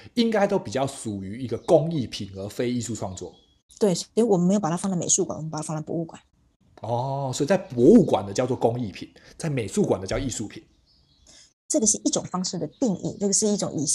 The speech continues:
Speaker 2: 以，哎，我不能这么定义，这是一种
Speaker 1: 大归类嘛。
Speaker 2: 倒，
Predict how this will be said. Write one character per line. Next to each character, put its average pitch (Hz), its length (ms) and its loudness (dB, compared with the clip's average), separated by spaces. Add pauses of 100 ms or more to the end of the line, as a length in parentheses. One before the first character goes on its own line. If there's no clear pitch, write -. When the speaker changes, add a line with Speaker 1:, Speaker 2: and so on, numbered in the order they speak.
(300)
Speaker 2:
以， 160 420 -4
哎， 170 100 -4
我 165 140 -2
不 262 140 -2
能 208 100 0
这 220 80 0
么 175 100 -2
定 180 180 -2
义， 170 40 -2
这 202 100 -4
是 - 140 -4
一 202 40 2
种 214 80 10
Speaker 1:
大 180 80 6
归 160 240 12
类 143 220 10
嘛。 92 80 -6
Speaker 2:
倒， 160 260 0